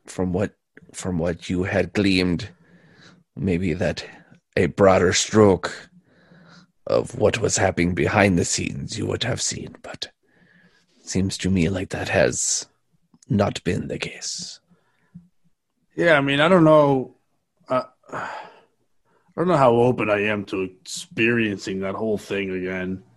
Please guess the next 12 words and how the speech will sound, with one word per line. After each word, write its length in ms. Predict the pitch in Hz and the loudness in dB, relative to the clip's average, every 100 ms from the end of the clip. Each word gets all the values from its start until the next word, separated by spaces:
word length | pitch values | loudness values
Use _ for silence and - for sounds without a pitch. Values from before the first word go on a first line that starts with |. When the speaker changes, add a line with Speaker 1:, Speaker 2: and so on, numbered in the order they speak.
| _ _ _ _ _ _ _ _ | _ _ _ _ _ _ _ _
Speaker 2:
but 400 | - 113 113 - _ _ _ _ _ _ _ _ _ _ _ | 4 6 4 0 _ _ _ _ _ _ _ _ _ _ _
you 200 | 127 170 | 8 10
know, 760 | 185 170 165 160 156 156 135 143 | 10 10 10 10 10 8 6 4
I, 180 | 131 123 - | 4 4 4
I, 300 | 143 151 151 - _ | 6 6 2 -18 _
I 120 | 135 | 6
don't 100 | 151 165 | 8 10
know. 380 | 208 131 - _ _ _ _ _ - | 8 6 0 _ _ _ _ _ -8
Do 100 | - 120 | 2 4
you 160 | 117 | 4
need? 300 | 107 117 127 | 6 4 4
Uh, 120 | 120 | -2